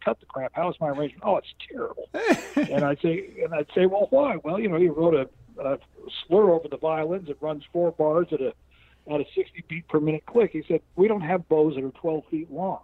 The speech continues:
Speaker 2: Mm.
Speaker 1: So, <laughs> you know, you have to know your instruments better. And, you know, I mean, all, every, pretty much most of the stuff I learned came from the,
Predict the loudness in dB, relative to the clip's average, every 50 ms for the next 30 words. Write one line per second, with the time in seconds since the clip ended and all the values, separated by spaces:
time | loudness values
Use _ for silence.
0 | _ -20 _ _ _ -10 -8 -6 -6 -6 -6 -8 -6 -2 -2 0 0 -2 -4 -6
1 | -16 _ -20 -20 -20 _ _ -8 -8 -6 -6 -4 -4 -2 0 2 0 0 0 -2
2 | -4 -2 0 0 0 0 0 -2 -4 -6 -10 -16 -12 _ -6 -6 -6 -6 -8 _
3 | _ _ _ _ _ _ _ _ _ 0 4 6 6 6 4 2 0 0 0 -2
4 | -6 -8 -10 -10 -4 0 2 2 2 2 0 -4 -4 -4 -2 -2 -2 -4 -4 _
5 | _ _ -20 -20 _ _ -6 -2 -2 -2 0 0 -2 -2 -4 -6 _ _ _ -6
6 | -4 -4 -6 -6 -10 -14 -12 -8 -6 -6 -4 -4 -4 -6 -4 -4 -2 -2 -2 -4
7 | -6 -8 _ _ _ _ _ _ _ _ _ _ _ -6 -2 0 0 0 -2 -4
8 | -10 -12 -12 -12